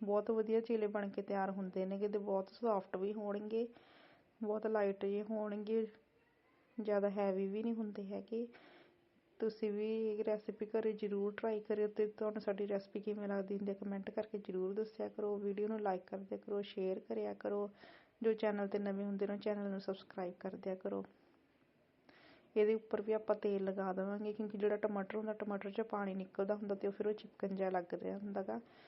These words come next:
ਇਸ ਲਈ ਇਹਦੇ ਉੱਪਰ ਆਪਾਂ ਤੇਲ ਲਗਾ ਦਾਂਗੇ। ਇੱਦਾਂ ਕਰਕੇ ਆਪਾਂ ਦੋਨਾਂ ਪਾਸੇ ਤੋਂ ਪਕਾ ਲੈਣਾ ਗਾ ਚੀਲੇ ਨੂੰ, ਦੂਜੇ ਪਾਸੇ ਵੀ ਪਕਾ ਲੈਣਾ ਗਾ।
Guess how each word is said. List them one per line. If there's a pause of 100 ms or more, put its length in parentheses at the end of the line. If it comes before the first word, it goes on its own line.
(240)
ਇਸ
ਲਈ
ਇਹਦੇ
ਉੱਪਰ
ਆਪਾਂ
ਤੇਲ
ਲਗਾ
ਦਾਂਗੇ। (4000)
ਇੱਦਾਂ
ਕਰਕੇ
ਆਪਾਂ (1300)
ਦੋਨਾਂ
ਪਾਸੇ
ਤੋਂ
ਪਕਾ
ਲੈਣਾ
ਗਾ
ਚੀਲੇ
ਨੂੰ, (1400)
ਦੂਜੇ
ਪਾਸੇ
ਵੀ
ਪਕਾ
ਲੈਣਾ
ਗਾ।